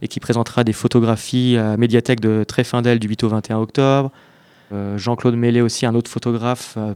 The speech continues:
pour la bibliothèque de Maxent, avec une exposition aussi et aussi une conférence. Il y a Electronica.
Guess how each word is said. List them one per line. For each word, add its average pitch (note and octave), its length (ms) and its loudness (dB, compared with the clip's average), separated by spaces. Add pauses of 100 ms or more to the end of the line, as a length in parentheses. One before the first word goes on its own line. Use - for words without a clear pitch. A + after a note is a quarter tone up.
pour G#2+ 360 -2
la G#2+ 100 0
bibliothèque A2+ 440 0
de A2 100 0
Maxent, B2 520 2 (500)
avec A2 240 2
une B2 80 0
exposition A2+ 500 -2
aussi B2 480 -2
et A#2 220 2
aussi A2 220 -6
une A2 100 -6
conférence. C3 580 -4 (720)
Il A#2 60 4
y - 20 6
a G#2+ 40 6
Electronica. B2+ 640 2